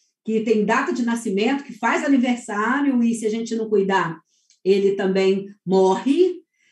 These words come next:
sobrecarrega o casamento daquilo que ele não dá conta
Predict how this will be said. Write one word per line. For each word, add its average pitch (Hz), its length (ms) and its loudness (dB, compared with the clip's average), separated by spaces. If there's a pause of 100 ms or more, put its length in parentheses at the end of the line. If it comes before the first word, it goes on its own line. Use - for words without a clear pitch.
sobrecarrega 285 920 0
o 262 80 -4
casamento 240 560 -4
daquilo 277 320 -4
que - 80 -6
ele 277 140 -2
não 311 680 2
dá 233 320 -2
conta 202 920 0